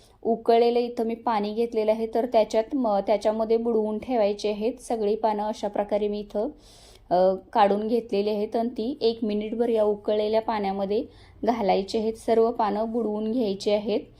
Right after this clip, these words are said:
जेणेकरून ती व्यवस्थित अशी मऊ होतील. जास्त वेळ ही ठेवायचा नाही, एक मिनिटभर ठेवायचं आहे. तर याची गाळ अशी पेस्ट बनवून घ्यायची आहे.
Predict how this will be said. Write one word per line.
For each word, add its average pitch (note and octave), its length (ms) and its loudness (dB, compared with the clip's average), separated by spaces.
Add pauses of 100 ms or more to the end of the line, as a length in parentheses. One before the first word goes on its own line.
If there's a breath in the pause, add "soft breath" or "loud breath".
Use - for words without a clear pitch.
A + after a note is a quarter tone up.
(360 soft breath)
जेणेकरून G#3+ 580 4
ती A3+ 120 -4
व्यवस्थित G#3+ 500 2
अशी A3 240 -4
मऊ A3 360 0
होतील. A3+ 380 0
जास्त G#3+ 320 0
वेळ A3 220 2
ही A3+ 140 -2
ठेवायचा G#3+ 540 -2
नाही, G#3+ 340 -6 (360 loud breath)
एक A3+ 220 2
मिनिटभर A3 480 0
ठेवायचं A3 560 0
आहे. G#3 300 -2 (600 soft breath)
तर G#3+ 200 6
याची A3+ 320 0
गाळ G#3+ 280 6
अशी A#3 260 -2
पेस्ट A#3 380 0
बनवून G#3+ 400 0
घ्यायची G#3 380 -4
आहे. G#3+ 300 -2